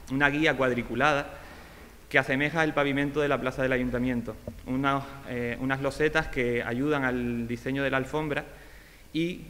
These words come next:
eh, que poco a poco van desapareciendo según avanza el, la elaboración de la misma,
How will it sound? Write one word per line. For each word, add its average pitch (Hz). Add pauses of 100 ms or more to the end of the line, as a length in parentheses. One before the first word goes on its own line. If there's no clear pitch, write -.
(120)
eh, 127 (260)
que 131
poco 143
a 151
poco 160
van 156
desapareciendo 147
según 135
avanza 135
el, 113
la 120
elaboración 113
de 135
la 131
misma, 143